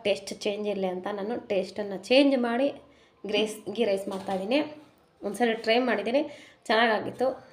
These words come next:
ಅದಕ್ಕೆ ಸೆಕೆಂಡ್ ಟೈಮ್ ನಿಮಗೆ ತೋರ್ಸೋಣ ಅಂತ ಇವಾಗ ವಿಡಿಯೋ ಮಾಡಿ ಹಾಕ್ತಾಯಿದ್ದೀನಿ. ಬನ್ನಿ ನೋಡೋಣ ಹೇಗೆ ಮಾಡ್ತಾಯಿದ್ದೀನಿ ಅಂತ. ಆಮ್, ಇಂಟ್ರೆಸ್ಟ್ ಇದ್ರೆ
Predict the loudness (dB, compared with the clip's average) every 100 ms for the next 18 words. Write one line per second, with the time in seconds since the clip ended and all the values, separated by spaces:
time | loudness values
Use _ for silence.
0 | -12 -12 -6 -2 -2 0 -2 -2 -2 -4
1 | -4 -2 -2 -2 -4 -6 -2 6 6 6
2 | 2 0 -2 0 -2 -2 -14 -20 -12 -4
3 | 0 0 2 4 6 4 2 0 -2 -6
4 | -6 -2 -2 -2 0 -2 -4 -12 0 2
5 | 2 0 -4 -14 -6 0 0 0 0 -2
6 | 0 2 2 2 -4 -2 0 0 0 2
7 | 2 0 -4 -8 -2 0 2 0 -8 -20
8 | _ _ _ _ -6 -4 -4 -6 -6 -8
9 | -12 -20 _ _ _ _ _ _ -8 -6
10 | -4 -4 -2 -2 0